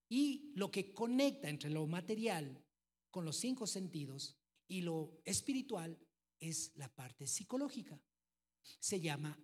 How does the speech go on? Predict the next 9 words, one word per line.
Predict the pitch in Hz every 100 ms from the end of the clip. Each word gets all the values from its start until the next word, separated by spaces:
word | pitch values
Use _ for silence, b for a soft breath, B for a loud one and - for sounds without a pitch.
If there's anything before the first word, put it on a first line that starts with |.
| -
alma, | 220 202 131 - - _ _ _ _ _ _ _ _ _ _
la | 143
psicología. | - 190 208 196 247 - - _ _ _ _ B B
Entonces, | 170 196 170 175
¿Jesús | 247 247 320
dónde | 320 302
vino | 240 220
a | 190
vivir? | 185 156 123 -